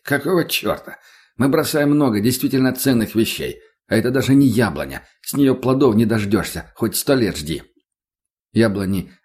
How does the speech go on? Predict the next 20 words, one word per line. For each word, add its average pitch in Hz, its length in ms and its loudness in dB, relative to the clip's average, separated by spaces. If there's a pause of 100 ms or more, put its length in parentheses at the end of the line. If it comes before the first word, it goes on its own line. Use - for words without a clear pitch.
(100)
они 110 220 4
действительно 101 560 -2
вынуждены 95 500 0
были 92 220 0
оставить, 85 580 -4 (320)
хотя 92 260 -6
самые 139 360 0
молодые 113 400 4
деревца 101 640 -2
выкопали 117 580 2
с - 140 -10
корнем 90 720 0
и 101 100 -2
вместе 113 380 2
с - 80 -10
комом 104 340 2
земли 104 480 2
уложили 104 400 2
в 107 60 2
ящики. - 600 -2